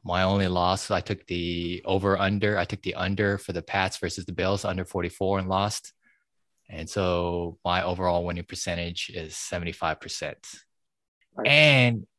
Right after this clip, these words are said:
Speaker 1: you know, I was thinking, well, I was, I was hoping the, the weather was gonna be a factor in that game. But I, I knew I should have picked the Bills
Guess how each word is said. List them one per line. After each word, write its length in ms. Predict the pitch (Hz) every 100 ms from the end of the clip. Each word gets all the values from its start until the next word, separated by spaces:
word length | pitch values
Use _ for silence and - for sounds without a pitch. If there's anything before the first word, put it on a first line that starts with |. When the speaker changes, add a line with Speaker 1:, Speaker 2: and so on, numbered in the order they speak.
| 101
Speaker 1:
you 140 | 143
know, 80 | 151
I 100 | 147
was 180 | 160 -
thinking, 300 | 170 160 110
well, 300 | 107 92 95
I 160 | 101 110
was, 280 | 98 - -
I 80 | 107
was 140 | 98
hoping 240 | 107 -
the, 220 | 90 87 87
the 140 | 90
weather 440 | 85 87 90 90 85
was 220 | 85 82
gonna 160 | 92 85
be 80 |
a 60 | 82
factor 400 | - 85 87 87
in 80 | 85
that 160 | 87
game. 260 | 92 92 98 - - _ _ _ _ _ _ _ _ _ - 95
But 160 | 104
I, 140 | 110 - - 113
I 80 | 120
knew 240 | 123 160
I 60 | 117
should 180 | - 98
have 100 | -
picked 180 | 107
the 60 | 90
Bills 560 | 82 92 90 85 -